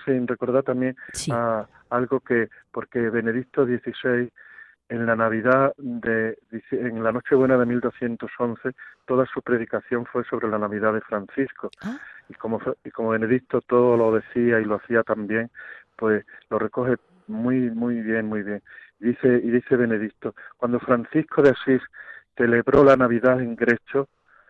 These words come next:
Speaker 1: en mil doscientos veintitrés, con un buey, una mula y un pesebre con paja, se hizo visible una nueva dimensión del misterio de la Navidad. Francisco de Asís llamó a la Navidad la fiesta de las fiestas,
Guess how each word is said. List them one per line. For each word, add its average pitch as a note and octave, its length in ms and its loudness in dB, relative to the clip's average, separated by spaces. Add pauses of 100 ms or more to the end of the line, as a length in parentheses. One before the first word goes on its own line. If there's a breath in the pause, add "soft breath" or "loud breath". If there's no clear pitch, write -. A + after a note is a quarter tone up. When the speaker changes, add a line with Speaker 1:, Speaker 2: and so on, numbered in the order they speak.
(260 soft breath)
Speaker 1:
en A#2 120 -4
mil C3 140 2
doscientos C#3+ 580 4
veintitrés, A#2+ 580 2
con C3+ 160 -2
un C#3+ 180 2
buey, C3+ 300 8
una A#2+ 180 2
mula B2 340 4
y B2+ 60 -2
un C#3 120 -4
pesebre B2+ 540 4
con A2 200 -12
paja, B2+ 380 0 (460 loud breath)
se C3+ 120 6
hizo D3+ 220 4
visible A2+ 640 -2 (460 soft breath)
una D3+ 180 4
nueva D#3 380 8
dimensión C3+ 720 2
del C3 160 6
misterio C#3 580 4
de A#2+ 100 0
la A#2+ 80 -4
Navidad. A2 440 0 (600 soft breath)
Francisco A#2+ 680 2
de C#3+ 100 8
Asís D3 360 0 (440 loud breath)
llamó B2 340 4
a D#3 80 10
la C#3+ 100 10
Navidad C3 420 6
la C3 120 6
fiesta D3+ 480 0
de C3+ 100 2
las B2 120 0 (120)
fiestas, C#3 460 0